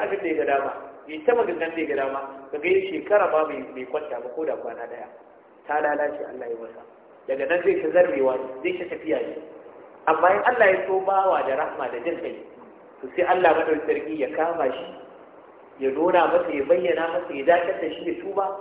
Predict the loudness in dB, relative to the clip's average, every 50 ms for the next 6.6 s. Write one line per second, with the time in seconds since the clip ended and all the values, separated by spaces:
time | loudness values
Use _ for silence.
0 | -12 -16 -18 -20 -20 -10 4 6 8 8 8 6 6 6 6 6 6 6 4 4
1 | 4 4 4 2 2 0 0 0 2 4 4 4 4 4 2 2 2 2 4 4
2 | 4 4 4 4 2 2 4 2 0 0 0 0 0 0 0 0 2 4 4 4
3 | 2 2 -2 -6 -8 -8 -6 -6 -6 -6 -8 -10 -10 -14 -16 -18 -20 -20 -20 -20
4 | -20 -20 -20 -20 -20 -20 -20 -20 _ _ -20 -18 -6 -4 -2 -2 0 0 -2 -2
5 | -2 -6 -8 -8 -10 -6 0 2 2 2 2 0 -4 -4 -4 -6 -6 -6 -10 -12
6 | -16 -18 -20 -20 -20 -20 -20 -20 -10 -6 -6 -4